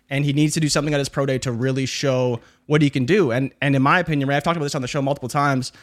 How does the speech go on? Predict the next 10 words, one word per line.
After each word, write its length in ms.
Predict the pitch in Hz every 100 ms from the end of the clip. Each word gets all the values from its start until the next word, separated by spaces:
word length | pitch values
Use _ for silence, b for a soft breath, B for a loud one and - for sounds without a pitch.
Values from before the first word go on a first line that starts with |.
| b b -
I 140 | 151
think, 180 | 156 160
you 60 | 156
know, 60 |
right 140 | 139 151
around 220 | 151 147
two 180 | - 165
five, 340 | 139 135 147
two 160 | - 156
six, 420 | 143 143 151 -